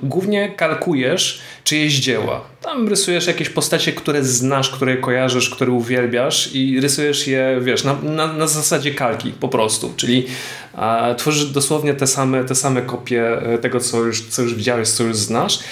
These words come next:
a dopiero z czasem starasz się stawiać te kroczki trochę dalej, a,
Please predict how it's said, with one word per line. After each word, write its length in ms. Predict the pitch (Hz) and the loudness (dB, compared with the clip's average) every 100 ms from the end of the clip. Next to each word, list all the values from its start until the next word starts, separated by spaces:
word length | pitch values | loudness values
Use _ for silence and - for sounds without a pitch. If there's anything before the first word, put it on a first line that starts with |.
| - - | -6 -2
a 60 | |
dopiero 380 | - 175 202 208 | -2 0 0 2
z 180 | 196 - | 0 -2
czasem 1000 | 180 185 190 - 180 175 170 165 160 160 | 0 0 0 0 2 2 0 0 -2 -6
starasz 580 | 147 - 151 160 151 151 | -4 -2 0 2 2 0
się 540 | - - 143 135 131 131 | 0 2 2 2 0 0
stawiać 400 | - 143 135 131 | 0 0 0 0
te 100 | 135 | -4
kroczki 420 | 139 131 131 135 | -2 -2 -2 -2
trochę 240 | 131 127 | -2 -2
dalej, 600 | 120 120 110 110 113 - | 0 0 2 2 0 -2
a, 500 | - 113 110 113 113 | 0 0 2 2 0